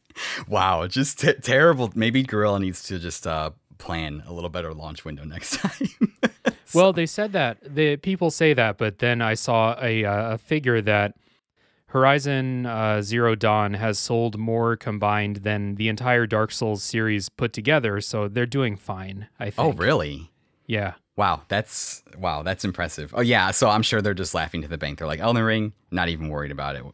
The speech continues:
Speaker 1: They already have the
Speaker 2: Mm.
Speaker 1: money," so,
Speaker 2: Yeah,
Speaker 1: um,
Speaker 2: for as, for as popular as, like, the Dark Souls and Elden Ring, I think, is, like, within maybe, like, our community of people who play a ton of games,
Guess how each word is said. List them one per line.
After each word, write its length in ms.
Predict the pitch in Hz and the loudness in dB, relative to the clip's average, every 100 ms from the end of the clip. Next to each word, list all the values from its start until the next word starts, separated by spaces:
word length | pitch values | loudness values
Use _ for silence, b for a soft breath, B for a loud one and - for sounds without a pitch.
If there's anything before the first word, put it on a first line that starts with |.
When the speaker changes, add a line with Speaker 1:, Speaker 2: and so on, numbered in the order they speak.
| - | -6
Speaker 1:
They 100 | 87 | -2
already 160 | 82 78 | 0 0
have 200 | 80 73 | -2 -2
the 60 | |
Speaker 2:
Mm. 40 | 69 | -6
Speaker 1:
money," 260 | 69 76 | -10 -12
so, 320 | 78 - 73 85 B B B B | -12 -12 -12 -14 B B B B
Speaker 2:
Yeah, 220 | 127 120 | 4 6
Speaker 1:
um, 80 | 123 | 6
Speaker 2:
for 160 | 127 165 | 4 4
as, 320 | 170 156 - b b b | 0 -2 -10 b b b
for 160 | - 170 | 0 0
as 120 | 156 | 0
popular 640 | - 170 170 165 156 143 | 0 0 2 0 2 0
as, 380 | 123 131 123 127 | 2 0 0 0
like, 220 | 117 110 | -2 0
the 260 | 113 110 101 | 0 0 -2
Dark 220 | 113 110 - | -2 -2 -2
Souls 340 | 117 113 107 | -4 -4 -4
and 120 | 104 | -4
Elden 300 | 107 113 113 | -2 -2 -2
Ring, 340 | 107 110 107 107 b b - | 0 0 -2 -6 b b -4
I 80 | 113 | -2
think, 280 | 127 117 | 0 -2
is, 600 | 117 123 131 135 - - - | -2 2 2 0 -4 -6 -2
like, 220 | 123 113 | 0 2
within 580 | 117 120 131 123 123 113 b b b _ _ _ _ _ _ _ - | 0 -2 0 0 -2 -6 b b b _ _ _ _ _ _ _ -4
maybe, 240 | 131 120 | 0 2
like, 200 | 117 107 | 0 0
our 160 | 117 135 | -2 -2
community 480 | - 156 156 160 156 | -4 -2 -2 0 0
of 100 | 147 | -2
people 280 | 143 139 139 | -6 -2 -2
who 80 | 127 | -2
play 200 | 127 120 | -2 -2
a 60 | |
ton 280 | - - 123 | -2 -4 -2
of 140 | 123 110 | -2 0
games, 460 | 117 123 151 - | 0 2 -2 -6